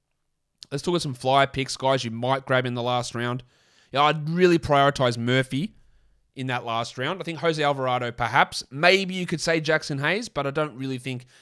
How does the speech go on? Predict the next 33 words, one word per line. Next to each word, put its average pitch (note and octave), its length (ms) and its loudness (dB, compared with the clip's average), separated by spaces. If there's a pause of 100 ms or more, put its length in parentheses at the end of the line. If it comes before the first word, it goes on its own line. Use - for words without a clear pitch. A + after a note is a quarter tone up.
(180)
he's C#3 200 -6
going B2+ 260 -2
to B2 40 -6
have A#2+ 220 -4
the A2+ 80 -10
same A#2+ 300 -2
opportunity A2+ 580 -6
that A2 80 -10
he A2 100 -8
had G#2+ 160 -8
last G#2 280 -8
season, F3 260 -8
but F#3 100 -12
he's F3 240 -10
a E3+ 60 -8
name E3 260 -4
that C#3 160 -12
could C3+ 200 -8
be A#2 120 -6
on G#2+ 120 -6
that G2 180 -12
list. - 320 -20 (280)
But B2+ 100 -4
I - 20 0
think C3+ 180 -6
Trey C#3 220 0
Murphy's B2+ 340 -2
a A2 60 -4
really C3 420 0
good B2 160 -2
last A#2 400 -4
round G#2 220 -8
flyer, A2+ 480 -4